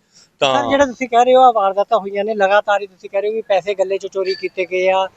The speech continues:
Speaker 2: ਤਾਂ ਸਾਈਕਲ ਚੋਰੀ ਹੋ ਗਿਆ, ਹੋਰ ਚੀਜ਼ਾਂ ਚੋਰੀ ਹੋ ਗਈਆਂ, ਇਹ ਕਿੰਨੇ ਕੁ ਸਮੇਂ ਦੇ ਵਿੱਚ ਜਿਹੜੀ ਇਹ ਲਗਾਤਾਰ ਵਾਰਦਾਤਾਂ ਹੋਈਆਂ?
Speaker 1: ਹਾਂਜੀ, ਇਹ ਤਕਰੀਬਨ, ਸਾਹਿਬ, ਅਹ, ਆਹ ਮੋਟਰਸਾਈਕਲ ਸੋਲਾਂ ਜੂਨ ਨੂੰ ਹੋਇਆ। ਉਸ ਤੋਂ ਬਾਅਦ ਇਹੀ, ਅਹ, ਜਿਹੜੀ ਦੁਕਾਨ ਤੇ ਆਪਾਂ ਸਾਹਮਣੇ ਖੜੇ ਹਾਂ, ਇਹ ਸਵੇਰੇ ਅਠਾਈ ਤਰੀਕ ਨੂੰ ਚਾਰ ਵੱਜ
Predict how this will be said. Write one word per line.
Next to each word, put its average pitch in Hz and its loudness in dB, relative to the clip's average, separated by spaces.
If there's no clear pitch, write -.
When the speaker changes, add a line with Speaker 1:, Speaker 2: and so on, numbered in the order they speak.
Speaker 2:
ਤਾਂ 214 4
ਸਾਈਕਲ 202 2
ਚੋਰੀ 202 2
ਹੋ 180 -2
ਗਿਆ, 196 2
ਹੋਰ 190 -2
ਚੀਜ਼ਾਂ 202 -4
ਚੋਰੀ 190 -4
ਹੋ 180 -2
ਗਈਆਂ, 226 2
ਇਹ 285 2
ਕਿੰਨੇ 277 2
ਕੁ 302 0
ਸਮੇਂ 247 2
ਦੇ 254 4
ਵਿੱਚ 240 2
ਜਿਹੜੀ 240 2
ਇਹ 247 4
ਲਗਾਤਾਰ 214 4
ਵਾਰਦਾਤਾਂ 175 0
ਹੋਈਆਂ? 151 -20
Speaker 1:
ਹਾਂਜੀ, 233 0
ਇਹ 233 4
ਤਕਰੀਬਨ, 185 2
ਸਾਹਿਬ, 185 2
ਅਹ, 151 4
ਆਹ 170 2
ਮੋਟਰਸਾਈਕਲ 160 2
ਸੋਲਾਂ 143 2
ਜੂਨ 147 2
ਨੂੰ 151 2
ਹੋਇਆ। 175 6
ਉਸ 156 4
ਤੋਂ 190 4
ਬਾਅਦ 196 2
ਇਹੀ, 185 0
ਅਹ, 165 2
ਜਿਹੜੀ 160 -2
ਦੁਕਾਨ 160 -2
ਤੇ 175 0
ਆਪਾਂ 175 2
ਸਾਹਮਣੇ 170 0
ਖੜੇ 151 0
ਹਾਂ, 139 -2
ਇਹ 180 2
ਸਵੇਰੇ 160 2
ਅਠਾਈ 165 0
ਤਰੀਕ 170 2
ਨੂੰ 170 4
ਚਾਰ 170 2
ਵੱਜ 151 2